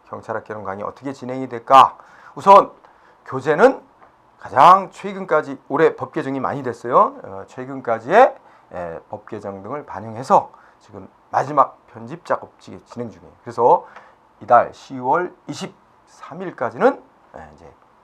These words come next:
교재가 출간될 예정이고, 바로 시월 마지막 주, 그 다음 주부터, 예, 강의가, 응? 촬영이 돼서 여러분들 아마 십일월 첫째 주부터 저를 경찰학개론에서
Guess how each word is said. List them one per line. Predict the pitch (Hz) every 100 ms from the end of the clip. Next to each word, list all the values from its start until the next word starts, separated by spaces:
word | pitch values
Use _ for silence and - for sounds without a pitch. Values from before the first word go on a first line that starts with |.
| _ _
교재가 | - 127 117
출간될 | - 165 139 120 110
예정이고, | 117 156 135 185 165 - - - _ _
바로 | - 95 131 127 - _
시월 | - - 139 131
마지막 | 117 120 175 180 -
주, | - 92
그 | -
다음 | 110 113 113
주부터, | - 98 98 180 226 - _ _ _ -
예, | - - _
강의가, | - 98 92 82 - _
응? | 147 233 _
촬영이 | - 95 107
돼서 | - -
여러분들 | 160 117 135 139
아마 | 117 151 165 - - _
십일월 | _ - 143 139 127
첫째 | - 151 170
주부터 | 160 147 123 208 - - _
저를 | 104 98 98 175 262 -
경찰학개론에서 | 101 98 98 - 92 87 90 190